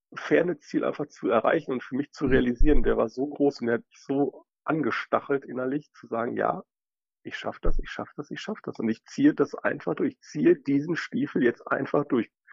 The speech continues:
Speaker 1: egal wie.“ Ne? Natürlich,
Speaker 2: Mhm.
Speaker 1: wenn ich jetzt gemerkt hätte, mein Bein, äh, geht nicht, macht schlapp und das funktioniert nicht, dann hätte ich's natürlich sein gelassen. Das, da brauchen wir nicht drüber diskutieren. Also das ist definitiv der Fall. Aber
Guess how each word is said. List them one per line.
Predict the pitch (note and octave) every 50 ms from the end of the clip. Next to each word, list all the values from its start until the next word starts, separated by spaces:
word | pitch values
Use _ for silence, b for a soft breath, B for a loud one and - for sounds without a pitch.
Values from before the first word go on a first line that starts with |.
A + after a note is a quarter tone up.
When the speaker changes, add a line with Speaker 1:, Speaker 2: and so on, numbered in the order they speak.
| B B B
Speaker 1:
egal | - A#2+ G2+ A#2 A#2 B2+ D3 D3
wie.“ | F3 F#3 A2 - _ _ _ _ b b b b b b b b b b b b b b _ _ _ -
Ne? | F#2+ C#3+ D#3 _ _ _ _ _ _ _ _ _ _ _ _
Natürlich, | A2+ A2+ - D3+ C3 B2+ A#2
Speaker 2:
Mhm. |
Speaker 1:
wenn | A#2+ A2
ich | A2+ C3
jetzt | B2+ - -
gemerkt | A#2 G2+ A2+ A2+ A2+ -
hätte, | G#2+ G#2+
mein | G#2+ G2 F#2+
Bein, | - G#2+ G#2+ A2 A2+ -
äh, | A2+ G#2+ G2+ G2+
geht | - G2+ G#2+ -
nicht, | - - -
macht | G#2+ G#2 G2 - _ _
schlapp | - - A#2 A#2 - -
und | A#2 G#2+ G2 -
das | G#2+
funktioniert | - - - A#2 A2 - - A#2+ A#2 A#2+
nicht, | -
dann | G2+ F#2
hätte | G2 G2+ -
ich's | - -
natürlich | F#2 - F2+ E2 -
sein | - - F#2
gelassen. | F2+ F2+ - - - _ _ _
Das, | - - E2 _
da | - F2
brauchen | E2+ F#2 F#2 F2 F#2+
wir | F#2
nicht | - - -
drüber | G2 F#2 F#2
diskutieren. | - - - - F#2 - - F2+ -
Also | F2+ F#2+ F#2+
das | - F2+ - -
ist | F#2+ _
definitiv | - G2+ - G2+ G2 - - A2+
der | - - -
Fall. | - - G2 F#2+ -
Aber | - G2 F#2+ F2+ -